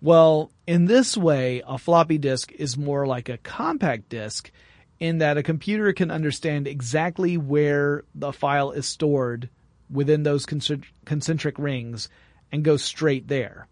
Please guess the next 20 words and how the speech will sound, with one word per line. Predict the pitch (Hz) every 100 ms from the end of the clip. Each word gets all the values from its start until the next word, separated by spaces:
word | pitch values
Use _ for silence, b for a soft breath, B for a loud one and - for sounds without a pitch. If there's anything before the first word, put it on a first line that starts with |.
| _ _ _ _ _
In | 170 170
other | 202 214
ways, | 208 190 160
it | 170
is | 160
very | 127 143 180 175 165
different | 127 165 - 143 104 - 262
from | _ 147 131
a | 123
compact | 139 123 120 110 117
disc, | 113 - - _ b b b
but | -
in | 151
that | 156 185 180
specific | - 151 135 - 233 196 135
way, | 120 107 110 _
it | 147
is | 139 127
similar. | - 147 113 98 - _ _ b b b b b b _
Now, | 165 165 160